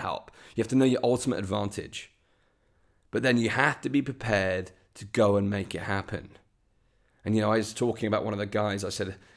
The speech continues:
know, we use the word hustle, and the word hustle has been thrown around as much as all, as this other marketing term, authenticity, that we've already touched upon. And hustle has now developed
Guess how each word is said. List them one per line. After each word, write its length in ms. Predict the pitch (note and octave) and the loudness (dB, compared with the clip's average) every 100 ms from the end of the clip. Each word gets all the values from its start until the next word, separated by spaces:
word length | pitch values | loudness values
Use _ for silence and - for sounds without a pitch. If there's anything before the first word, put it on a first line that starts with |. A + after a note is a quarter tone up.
| - | -6
know, 60 | |
we 80 | G2 | 0
use 140 | A2+ A2+ | 0 2
the 80 | |
word 160 | G#2+ G#2 | 0 0
hustle, 380 | - A#2+ - F2+ | 0 0 0 -4
and 100 | F#2+ | -4
the 80 | G2 | 2
word 220 | A#2+ A#2 | 4 4
hustle 280 | C3 - C3 | 4 2 0
has 60 | |
been 160 | B2 A2 | 0 0
thrown 260 | A2 A2 | 2 2
around 160 | G#2 G2+ | 2 0
as 120 | F#2+ | 0
much 220 | G#2+ - | -2 -4
as 80 | F#2+ | -4
all, 200 | G2 F#2 - - - | -4 -6 -12 -18 -4
as 160 | G2 | -2
this 160 | G2+ G2 | -2 2
other 160 | A2 G2+ | 4 4
marketing 400 | F#2+ G2 - E2+ | 0 -6 -8 -4
term, 220 | F2 F2+ | -4 -4
authenticity, 600 | F2 F#2 F#2 G#2+ F#2 F#2 | -6 -6 -2 -2 -4 -6
that 100 | E2 | -6
we've 60 | |
already 160 | F#2+ E2+ | -6 -6
touched 280 | - - - | -6 -6 -8
upon. 260 | - D2+ - - - | -10 -10 -12 -20 -12
And 120 | F#2+ | -6
hustle 400 | F#2+ C3+ - G#2 | 2 4 4 2
has 120 | G2 | 0
now 220 | F#2+ G#2 G2 | 0 -2 -2
developed 480 | G2+ G2 G2+ - | -2 0 0 -2